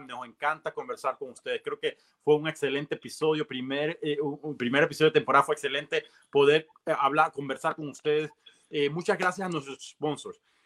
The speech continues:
Nuestra, nuestros seguidores y los, nuestros sponsors, eh, son los que nos han, han hecho lo que somos nosotros hoy, Nación S C. En serio,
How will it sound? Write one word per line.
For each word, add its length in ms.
Nuestra, 420
nuestros 340
seguidores 560
y 80
los, 80
nuestros 240
sponsors, 400
eh, 160
son 180
los 100
que 120
nos 160
han, 240
han 160
hecho 200
lo 120
que 80
somos 280
nosotros 480
hoy, 280
Nación 360
S 200
C. 200
En 120
serio, 480